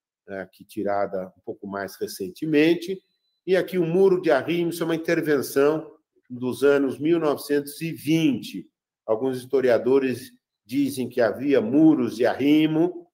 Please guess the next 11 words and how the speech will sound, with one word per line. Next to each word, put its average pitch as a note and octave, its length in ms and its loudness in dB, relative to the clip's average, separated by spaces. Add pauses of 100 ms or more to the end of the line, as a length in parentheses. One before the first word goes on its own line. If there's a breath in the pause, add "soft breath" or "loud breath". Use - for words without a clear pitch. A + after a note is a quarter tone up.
Não D3 320 0
é C#3+ 80 4
verdade B2 840 -2 (400)
que A#2+ 140 -6
existissem B2+ 1040 -4 (240)
aqui. A#2 360 -6
Existem C#3 480 -6
parapeitos, C3+ 760 -2
não, B2+ 120 -4
mas A#2 220 -4
não B2+ 320 -4